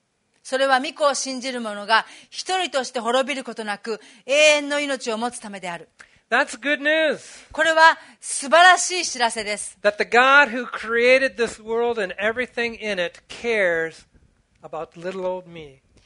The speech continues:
Speaker 1: この世界
Speaker 2: And little old you.
Speaker 1: 全部を作った神様が、このような小さい私に、えー、心を向けてくださっている。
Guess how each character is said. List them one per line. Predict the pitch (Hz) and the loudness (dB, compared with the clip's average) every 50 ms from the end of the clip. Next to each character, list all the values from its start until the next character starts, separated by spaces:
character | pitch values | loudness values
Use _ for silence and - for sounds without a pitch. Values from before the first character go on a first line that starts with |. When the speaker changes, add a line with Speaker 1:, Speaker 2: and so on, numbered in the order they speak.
| _ _ _ _ _ _ _ _ _ | _ _ _ _ _ _ _ _ _
Speaker 1:
こ | - 294 | -6 0
の | 311 339 349 | 4 4 4
世 | 339 339 339 370 359 | 4 4 2 0 2
界 | 339 339 320 294 | 6 6 6 6
Speaker 2:
And | |
little | |
old | 269 233 202 | 6 2 0
you. | 156 143 127 117 _ _ _ _ _ _ _ - 190 | -4 -8 -10 -14 _ _ _ _ _ _ _ -20 -20
Speaker 1:
全 | 175 - 320 349 381 415 392 359 294 | -6 4 6 6 6 6 4 -2 -6
部 | 269 269 247 | -2 0 2
を | 247 247 262 285 285 269 _ _ _ _ _ | 2 4 2 2 0 -4 _ _ _ _ _
作 | - - - - 330 330 | -14 -12 -10 -8 -8 -10
っ | 254 - _ _ | -10 -12 _ _
た | - 240 240 247 247 240 - _ _ _ _ _ _ _ | 2 6 6 6 6 4 -2 _ _ _ _ _ _ _
神 | - 320 320 320 | -2 0 0 0
様 | 262 294 254 240 220 214 | -2 -2 -2 -2 -4 -2
が、 | 185 247 254 247 226 202 175 - - - - _ _ | 2 6 8 8 8 6 4 -4 -12 -20 -20 _ _
こ | - 285 294 | -8 -2 0
の | 320 | 2
よ | 339 320 | 2 2
う | |
な | 294 269 262 | 2 0 -2
小 | - - 330 339 330 | -4 -4 -6 -4 -2
さ | - 359 349 | 2 4 6
い | 320 294 | 6 6
私 | 262 247 247 254 247 - 240 247 | 6 4 2 0 -2 -2 -6 -10
に、 | 247 254 277 302 277 - - - - _ | -10 -8 -8 -10 -12 -14 -20 -20 -20 _
え | - 240 240 240 240 240 | -14 -10 -8 -8 -8 -8
ー、 | 233 | -8
心 | - 254 - 339 339 311 285 | -10 -8 -4 4 6 6 6
を | 247 | 6
向 | 226 214 220 | 2 -2 -6
け | - 285 | -6 -4
て | - 302 | -4 -4
く | 247 262 | -4 -4
だ | 262 | -4
さ | - 269 254 | -4 -4 -4
っ | 254 | -6
て | _ 220 196 | _ -12 -12
い | 185 | -12
る。 | 175 170 165 | -12 -14 -16